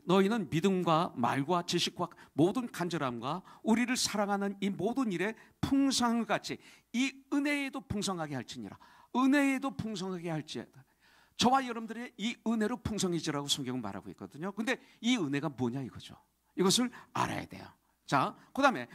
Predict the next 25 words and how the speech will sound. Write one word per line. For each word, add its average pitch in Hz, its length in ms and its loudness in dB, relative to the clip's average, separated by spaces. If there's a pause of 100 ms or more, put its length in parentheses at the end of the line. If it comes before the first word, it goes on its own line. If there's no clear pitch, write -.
(100)
구 233 160 4
절에 269 160 6
보니까, 175 460 -2 (400)
"우리 240 260 4
주 240 440 -2
예수 196 360 2
그리스도의 202 580 -4
은혜를 226 520 4 (440)
너희가 226 640 2
알거니와", 185 560 -2 (320)
이제 170 180 -6 (140)
알거니와 220 640 -4
그랬어요. 139 420 -6 (360)
"부유하신 220 520 2
이로서 208 320 0
너희를 180 420 0
위하여 151 280 0
가난하게 139 500 -2
되면 135 380 -2 (300)
그의 240 260 4
가난함으로 185 580 0
말미암아 143 640 -2
너희를 156 480 4
부유하게 190 380 0
하려 190 340 0